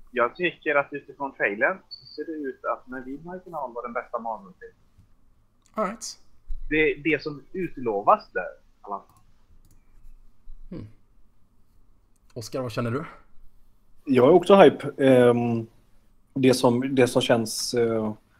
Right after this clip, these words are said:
Speaker 3: kanske mest intressant är att han verkar utspela sig ganska mycket i,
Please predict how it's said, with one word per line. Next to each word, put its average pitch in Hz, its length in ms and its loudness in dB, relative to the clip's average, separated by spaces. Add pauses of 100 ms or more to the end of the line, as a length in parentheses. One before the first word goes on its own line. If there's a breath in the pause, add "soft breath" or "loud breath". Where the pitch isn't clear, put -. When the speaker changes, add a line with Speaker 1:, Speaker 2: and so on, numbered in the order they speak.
(680 soft breath)
Speaker 3:
kanske 127 240 4
mest 123 280 0
intressant 151 380 2
är 135 60 8
att 123 120 2
han 123 80 4
verkar 120 220 2
utspela 120 520 0
sig 135 140 -2
ganska 127 300 0
mycket 123 400 -4
i, 110 500 -2